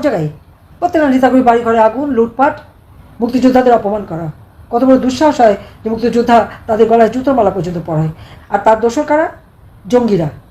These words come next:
ওই যুদ্ধাপরাধী জামাত, জামাতের ক্ষোভ। আমরা কেন যুদ্ধাপরাধীদের বিচার করলাম? আরে এটা তো ইউনিভার্সাল। তোমাদের নেতারা, হ্যাঁ, প-, তোমরা বৃদ্ধকালে যারা দেখেছো দাড়িয়ালা বেশ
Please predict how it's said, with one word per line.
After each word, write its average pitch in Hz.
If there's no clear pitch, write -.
ওই 220
যুদ্ধাপরাধী 254
জামাত, 240
জামাতের 294
ক্ষোভ। 330
আমরা 269
কেন 320
যুদ্ধাপরাধীদের 285
বিচার 285
করলাম? 190
আরে 277
এটা 302
তো 311
ইউনিভার্সাল। 269
তোমাদের 277
নেতারা, 277
হ্যাঁ, 262
প-, 226
তোমরা 254
বৃদ্ধকালে 285
যারা 277
দেখেছো 277
দাড়িয়ালা 262
বেশ 262